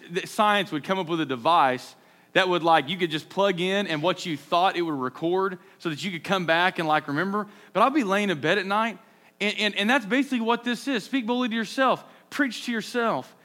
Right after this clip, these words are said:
Encourage yourself. David does this in First Samuel. If you, if First Samuel chapter thirty, verse six, he says, "And David was greatly distressed, for the people spoke of stoning him,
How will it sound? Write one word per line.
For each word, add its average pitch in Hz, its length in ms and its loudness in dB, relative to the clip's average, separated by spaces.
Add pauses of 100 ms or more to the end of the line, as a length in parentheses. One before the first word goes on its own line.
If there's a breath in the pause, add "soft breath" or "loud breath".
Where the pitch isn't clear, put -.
(200 loud breath)
Encourage 233 500 0
yourself. 196 380 0 (260 loud breath)
David 226 460 4
does 190 240 4
this 214 240 -2
in 185 80 0
First 226 320 -2
Samuel. 196 500 0 (240 loud breath)
If 180 140 0
you, 214 120 2
if 196 380 0
First 254 260 2
Samuel 247 320 4
chapter 240 480 2
thirty, 226 560 2 (220 loud breath)
verse 214 300 2
six, 240 420 2
he 226 140 2
says, 214 220 4
"And 185 180 0
David 277 400 4
was 220 180 0
greatly 269 420 2
distressed, 214 680 2
for 214 100 -2
the 185 80 0
people 247 400 2
spoke 233 420 2
of 202 120 -4
stoning 233 440 2
him, 123 220 -4